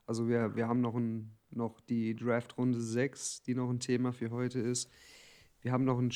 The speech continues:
den Spielplan, auf den wir ein bisschen näher eingehen können. Und eventuell auch noch ein paar, wie soll ich sagen, Themen, wo es Spekulationen drum gibt.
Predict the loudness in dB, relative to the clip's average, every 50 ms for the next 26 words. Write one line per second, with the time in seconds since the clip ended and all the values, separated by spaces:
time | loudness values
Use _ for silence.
0 | -4 -4 0 0 0 0 0 0 2 2 2 4 2 2 2 2 0 0 0 0
1 | 2 2 2 0 -2 -2 -2 -2 0 0 2 2 0 0 0 0 0 0 0 0
2 | 0 0 2 2 0 0 0 0 2 2 2 2 0 -4 -8 _ _ _ _ _
3 | _ _ _ _ _ _ _ _ _ _ _ _ _ _ _ _ _ _ _ -8
4 | -2 0 0 0 2 2 2 2 2 0 -2 0 0 2 4 4 4 4 4 2
5 | 2 0 -2 -2 2 2 4 4 4 4 4 2 0 -2 -4 -12 _ _ _ _
6 | _ _ _ _ _ _ -20 -20 -20 -18 -18 -16 -16 -16 -16 -16 -16 -16 -16 -16
7 | -16 -16 -18 -20 -20 -16 -12 -8 -4 -2 -2 0 0 0 2 2 2 2 0 -4
8 | -8 -14 _ _ -4 0 4 4 6 6 6 6 6 6 6 4 2 -2 -4 -8
9 | -18 _ _ _ _ _ -20 -20 -20 -20 -20 -20 _ _ _ _ _ _ 2 2
10 | 2 2 2 2 2 4 4 4 4 2 2 2 4 6 6 4 4 2 0 0
11 | 0 0 -2 -4 -6 -6 -8